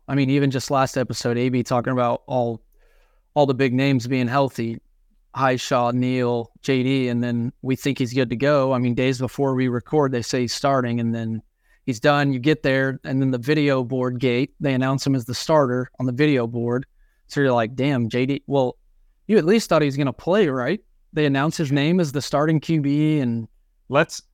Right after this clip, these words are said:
Speaker 2: let's talk about that, 'cause I wanna talk more on this, but we gotta hit an ad real quick with Home Field. Um, and we'll talk more J D because, like,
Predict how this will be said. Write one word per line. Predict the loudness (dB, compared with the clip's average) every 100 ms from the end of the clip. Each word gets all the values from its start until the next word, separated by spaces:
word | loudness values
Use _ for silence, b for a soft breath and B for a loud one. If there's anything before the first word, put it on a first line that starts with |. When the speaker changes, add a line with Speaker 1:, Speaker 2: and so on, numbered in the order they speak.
| -20 -2
Speaker 2:
let's | 0 0 2
talk | 6 6 6
about | 4 2 4
that, | 2 0
'cause | 2
I | 2
wanna | 4 4 2
talk | 2 2 2
more | 0
on | 0
this, | -2
but | -4 -4
we | 2
gotta | 2 2
hit | 0
an | 0
ad | 0 0 0
real | -4 -6
quick | -4 -4 -4
with | -4
Home | -2 -2 -2
Field. | 0 2 0 -4 _ _ _ -4
Um, | 2 4 4 2 -2 -18 _ _ -20 -20 _ -20 -20 -20 -4
and | 0
we'll | 2
talk | 6 6 6
more | 0
J | 0 -2 -2
D | -4
because, | -6 -4 -2
like, | 0 -2